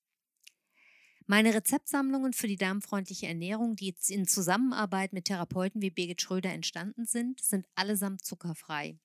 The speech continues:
Du findest sie unter darmfreundlich essen punkt de. Wenn du Kontakt mit Birgit oder mir aufnehmen möchtest, findest du alle wichtigen Infos in den Shownotes.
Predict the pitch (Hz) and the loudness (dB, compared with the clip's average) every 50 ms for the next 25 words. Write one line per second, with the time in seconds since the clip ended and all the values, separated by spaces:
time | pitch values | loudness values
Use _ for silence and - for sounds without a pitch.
0 | _ - - 185 185 - 214 214 214 208 - - - - 208 202 - - 190 175 | _ -6 -4 -2 0 0 0 2 4 4 4 4 2 0 0 -2 -2 -4 -4 -2
1 | 190 185 170 - - 170 160 180 202 226 - - - 202 196 190 185 - - 190 | -2 -2 -2 0 2 2 4 4 2 0 -2 -2 -2 -2 -2 -2 -4 -6 -8 -10
2 | - - 190 185 185 185 185 175 - - - 160 - - 190 180 170 165 - 180 | -8 -6 -6 -4 -4 -2 -2 -2 -2 -2 -2 0 0 0 0 -2 -8 -6 -6 -6
3 | 160 - 151 147 147 160 - _ _ _ _ _ _ _ _ _ _ _ _ _ | -6 -6 -8 -10 -12 -12 -16 _ _ _ _ _ _ _ _ _ _ _ _ _
4 | _ _ _ _ _ - - - - - _ - 202 214 220 240 - 226 226 - | _ _ _ _ _ -20 -20 -20 -20 -6 _ 4 6 6 6 6 6 4 4 2
5 | - 220 285 - - - - 220 202 _ - 220 240 240 262 233 208 208 196 190 | 2 -2 -2 -4 -6 -6 -4 -4 -4 _ -2 0 0 0 0 0 0 0 0 0
6 | 190 208 240 233 - 170 175 170 - - 180 175 170 170 165 170 170 - - 208 | 0 0 -2 -2 -2 -2 -4 -6 -6 -6 -6 -6 -6 -6 -6 -6 -6 -4 -2 -2
7 | 208 - - - - 214 202 196 180 - - - - 185 202 214 202 214 - - | 0 0 0 -2 -2 -2 0 0 -2 -2 -4 -4 -4 -2 -2 -2 -2 -4 -6 -6
8 | 226 202 208 151 147 196 185 - - 196 190 190 - - - 196 185 185 185 - | -8 -8 -8 -6 -8 -8 -8 -6 -4 -2 0 0 0 0 -2 -4 -4 -2 -2 -2
9 | - 175 156 156 156 156 160 170 - - - - | -2 -2 -4 -6 -6 -10 -12 -10 -8 -8 -8 -8